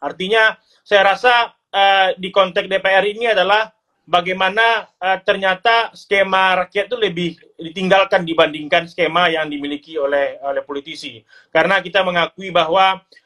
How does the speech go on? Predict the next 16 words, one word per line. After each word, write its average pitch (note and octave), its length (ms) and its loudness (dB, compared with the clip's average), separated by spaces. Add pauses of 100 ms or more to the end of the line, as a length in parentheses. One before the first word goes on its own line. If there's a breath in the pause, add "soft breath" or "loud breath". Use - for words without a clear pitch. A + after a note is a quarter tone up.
(120)
meskipun, G3+ 720 -2
eh, D#3+ 320 -4
proses F#3 480 0
undang-undang F3 720 0
maupun D#3+ 400 -2
skema F3 460 0
menggolkan E3 720 0
ini G3 160 -12
kan, B3+ 220 0 (320)
kalau G3+ 160 2
kita G3+ 180 0
membaca G3+ 400 0
nih G#3 140 -2
Mbak, D3 180 0 (140)
Mbak D#3 160 -4
Gita, E3 240 -2